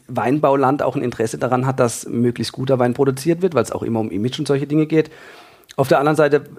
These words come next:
hängt es vielleicht auch damit zusammen, äh, dass es, dass man halt die, die Überproduktion verhindern will. Und wenn der Markt überschwemmt wird mit, mit Weinen und jeder Winzer zwanzigtausend Liter pro Hektar erntet, dann haben wir natürlich eine große Übermenge.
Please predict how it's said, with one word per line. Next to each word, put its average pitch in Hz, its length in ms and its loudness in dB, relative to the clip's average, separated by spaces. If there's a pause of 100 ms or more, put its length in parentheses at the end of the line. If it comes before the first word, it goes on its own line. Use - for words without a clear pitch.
hängt 143 240 2
es 135 80 -2
vielleicht 135 300 2
auch 123 180 0
damit 131 260 2
zusammen, 117 480 0
äh, 117 320 4
dass 110 220 0
es, - 380 -8 (100)
dass 110 160 -2
man 120 140 2
halt 117 180 0
die, 120 120 -2
die 135 100 -8
Überproduktion 120 600 0
verhindern 92 380 -4
will. 85 160 -6
Und - 420 -14
wenn 95 200 -6
der 104 120 0
Markt 104 320 -2
überschwemmt 110 520 -4
wird 123 200 0
mit, 104 280 -4
mit 101 180 -4
Weinen 104 260 0
und 110 100 0
jeder 110 260 2
Winzer 113 360 0
zwanzigtausend 107 640 0
Liter 110 180 0
pro 110 160 0
Hektar 113 260 2
erntet, 107 340 -2
dann 104 140 0
haben 101 80 0
wir 107 80 0
natürlich 104 240 -2
eine 101 80 -4
große 107 260 0
Übermenge. 113 460 2